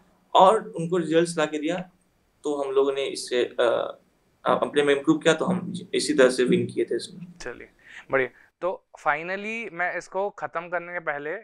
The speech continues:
Speaker 2: अगर मैं आपसे directly पूछूं कि तीन या चार ऐसी कोई चीज़ें बताएं जो,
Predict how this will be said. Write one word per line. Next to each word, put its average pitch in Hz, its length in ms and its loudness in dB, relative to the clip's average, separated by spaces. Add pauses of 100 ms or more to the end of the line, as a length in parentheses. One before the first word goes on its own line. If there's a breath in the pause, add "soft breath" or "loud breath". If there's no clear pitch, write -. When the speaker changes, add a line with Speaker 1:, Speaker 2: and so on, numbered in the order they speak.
(240)
Speaker 2:
अगर 135 180 -4
मैं 156 120 -2
आपसे 156 240 -4
directly 135 380 -4
पूछूं 143 380 -20 (640)
कि 151 120 -2
तीन 190 380 -10
या 196 100 -4
चार 165 280 6
ऐसी 156 240 0
कोई 175 180 -6
चीज़ें 156 360 -8
बताएं 143 440 -6
जो, 156 380 -10